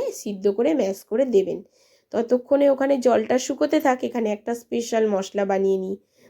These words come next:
নিয়ে নিয়েছি এক চামচ গোটা পোস্ত আর নিয়ে নেব পাঁচ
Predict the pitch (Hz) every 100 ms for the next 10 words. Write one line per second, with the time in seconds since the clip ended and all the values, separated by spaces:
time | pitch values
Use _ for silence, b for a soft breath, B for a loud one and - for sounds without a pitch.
0 | b b b b _ 208 233 262 285 294
1 | 294 320 262 226 - 233 254 277 240 214
2 | 214 226 233 202 214 - - 339 - b
3 | b b b 202 220 226 226 240 254 294
4 | 311 240 214